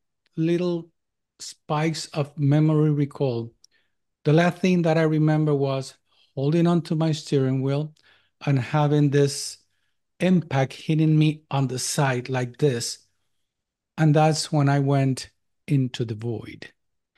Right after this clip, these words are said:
When I say that I went into the void,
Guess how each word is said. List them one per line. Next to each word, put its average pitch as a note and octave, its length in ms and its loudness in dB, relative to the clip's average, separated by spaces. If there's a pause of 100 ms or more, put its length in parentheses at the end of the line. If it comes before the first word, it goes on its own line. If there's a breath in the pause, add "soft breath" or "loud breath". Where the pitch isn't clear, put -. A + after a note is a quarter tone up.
(1700)
When D#3 160 4
I A3 100 4
say A3+ 300 2
that F#3+ 200 2
I F#3 60 0
went F#3 280 4
into F3 300 0
the D3+ 100 0
void, B2 560 -6